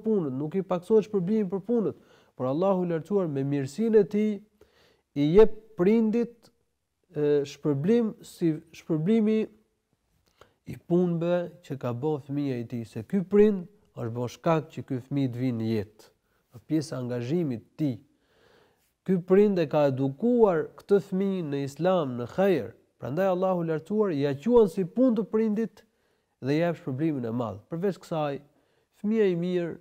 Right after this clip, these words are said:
jep sadaka për prindin. Bën lutje për prindin. E këtë lutje e pranon Allahu subhanahu wa taala. Në një hadith tjetër të transmetuar po nga Ebu Hurajra radhiyallahu anhu,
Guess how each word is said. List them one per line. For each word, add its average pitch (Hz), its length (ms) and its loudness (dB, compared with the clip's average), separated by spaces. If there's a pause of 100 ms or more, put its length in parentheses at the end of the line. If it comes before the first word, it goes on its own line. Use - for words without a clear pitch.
jep 170 240 -2
sadaka 147 480 -4
për 127 160 -8
prindin. 101 400 -6 (960)
Bën 196 320 4
lutje 233 320 4
për 185 220 0
prindin. 127 420 2 (960)
E 175 160 -2
këtë 175 240 -6 (300)
lutje 156 340 -6
e 135 80 -6
pranon 123 400 -4
Allahu 110 400 -6
subhanahu 104 640 -12
wa 95 100 -10
taala. 98 400 -10 (720)
Në 147 120 0
një 170 100 4
hadith 208 320 2
tjetër 185 300 2
të 175 160 -4
transmetuar 165 580 -2
po 196 160 0
nga 170 160 -2
Ebu 139 220 -6
Hurajra 147 400 0
radhiyallahu 117 580 -4
anhu, 135 320 -4